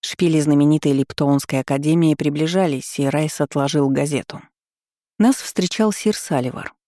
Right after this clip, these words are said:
главный целитель, моложавый подтянутый ректор, сменивший на посту пожилого сира Дариуса, и ещё какой-то маг в ярко-синем халате до пола. "Что-то вы зачастили из Анжара",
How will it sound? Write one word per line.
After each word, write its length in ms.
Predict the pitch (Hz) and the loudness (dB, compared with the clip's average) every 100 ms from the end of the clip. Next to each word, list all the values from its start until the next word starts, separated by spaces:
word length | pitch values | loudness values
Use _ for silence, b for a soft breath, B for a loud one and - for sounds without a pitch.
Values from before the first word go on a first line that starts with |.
| _ | _
главный 440 | 165 156 175 160 156 | 0 2 2 2 2
целитель, 560 | - 139 170 - 139 | 2 0 0 0 -4
моложавый 540 | 135 139 143 165 190 156 | -2 0 2 2 2 2
подтянутый 640 | 143 - 160 151 139 139 | -2 -2 2 2 0 -2
ректор, 420 | 156 185 - 165 | -2 -4 -6 -8
сменивший 540 | - - 165 165 - 147 | -8 -2 2 2 2 0
на 80 | 143 | 2
посту 300 | 147 - 156 | -2 -4 -2
пожилого 480 | 143 147 151 143 | 0 2 2 0
сира 280 | 143 156 147 | -2 0 0
Дариуса, 600 | 151 135 127 117 - - _ _ _ _ _ - | 0 0 -2 -6 -10 -12 _ _ _ _ _ 0
и 160 | 247 - | 2 2
ещё 380 | 170 190 - | 0 0 0
какой-то 460 | 240 196 202 196 190 | -2 0 0 2 4
маг 340 | 196 160 - | 4 4 0
в 20 | 143 | -2
ярко-синем 720 | 156 156 - 147 170 160 156 | 0 0 -2 -2 2 4 2
халате 440 | - 190 151 - | 0 0 0 0
до 120 | 139 | -2
пола. 340 | - 135 117 - _ _ _ _ _ _ _ _ _ _ _ _ _ _ | -2 -4 -6 -10 _ _ _ _ _ _ _ _ _ _ _ _ _ _
"Что-то 420 | - - 165 175 | -8 -6 -2 0
вы 240 | 175 170 | 2 2
зачастили 760 | - 160 180 - 170 - 151 165 | 2 0 0 0 -2 0 2 4
из 200 | 175 165 | 2 2
Анжара", 540 | 165 160 139 135 - | 2 2 0 -4 -8